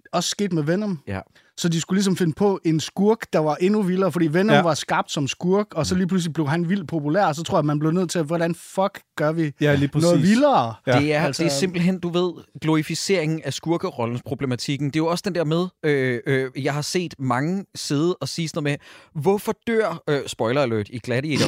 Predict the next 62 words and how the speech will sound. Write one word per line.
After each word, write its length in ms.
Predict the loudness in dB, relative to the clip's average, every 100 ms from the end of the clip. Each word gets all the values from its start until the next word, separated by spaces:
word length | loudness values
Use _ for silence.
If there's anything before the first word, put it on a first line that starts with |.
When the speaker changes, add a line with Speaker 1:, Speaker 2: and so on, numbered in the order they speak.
| 0
Speaker 2:
for 180 | -2 -4 -12 -14 -6
år 140 | -4
to 220 | -2 -4
tusind, 300 | -2 -4 -6 -6 -12 -4
hvorfor 280 | 0 0 0
dør 240 | 0 0
den 160 | 0 -2
smukke 380 | -2 -2 0
mand 200 | -2 -2
til 120 | -4 -4
Joaquin 300 | -4 -4 -4
Phoenix 380 | -4 -4 -4
i 20 | -6
Gladiator, 420 | -4 -2 -2 -2
hvor 120 | -4
jeg 60 | -6
sådan, 140 | -8 -8
ej, 60 | -6
nu 100 | -6
stopper 340 | -6 -6 -6
I, 80 | -6
ikke? 120 | -8 -6
Speaker 1:
Mm. 180 | -4 -2
Speaker 2:
Du 60 | -2
ved 120 | -2
sådan, 200 | -4 -8
hvorfor 540 | -2 0 0 -2 -6 -6 -12 -6
er 80 | -4
Batman 440 | -2 -2 -2 -4 -4
i 80 | -8
Christopher 380 | -6 -6 -4 -2
Nolans 440 | 0 0 -2 -2
film 180 | -4 -4
op 160 | -4
imod 200 | -4 -4
så 120 | -4 -6
smukke 360 | -4 -4 -2
mænd 200 | -4 -4
som 180 | -6 -6
Heath 260 | -6 -6 -2
Ledger 280 | -2 -2
og, 240 | -2 -2 -4 -8 -8
og 120 | -4 -2
Tom 180 | -2
Hardy 280 | 0 -2 -2
og 40 | -4
Cillian 280 | -4 -4 -2
Murphy, 260 | -2 -2 -4
hvor 140 | -6 -6
det 80 | -6
sådan, 120 | -14 -12
ej, 60 | -10
men 140 | -10 -12 -8
altså 160 | -6
venner, 320 | -2 -2 -4 -6 -12 -8 -4
det, 360 | 0 -2 0
det, 200 | -2 -2
det 120 | -2
virker 220 | 0 0 0
bare 120 | -4
så 100 | -6
fladpandet, 640 | -2 -2 0 -2 -2 -2